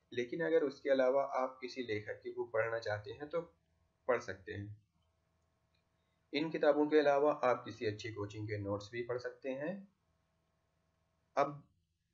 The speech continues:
आते हैं ज्ञान की बात पे। हमने पिछली वीडियो में देखा था कि किस तरह से हम अपना सिलेबस देखते हैं, सिलेबस में क्या-क्या एरिया, क्या-क्या topics आते हैं,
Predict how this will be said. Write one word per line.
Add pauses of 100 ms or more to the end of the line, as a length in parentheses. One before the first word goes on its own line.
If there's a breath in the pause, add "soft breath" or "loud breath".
(100)
आते
हैं
ज्ञान
की
बात
पे।
हमने (580)
पिछली
वीडियो
में
देखा
था
कि
किस
तरह
से
हम
अपना
सिलेबस (160)
देखते
हैं,
सिलेबस
में
क्या-क्या
एरिया,
क्या-क्या
topics
आते
हैं,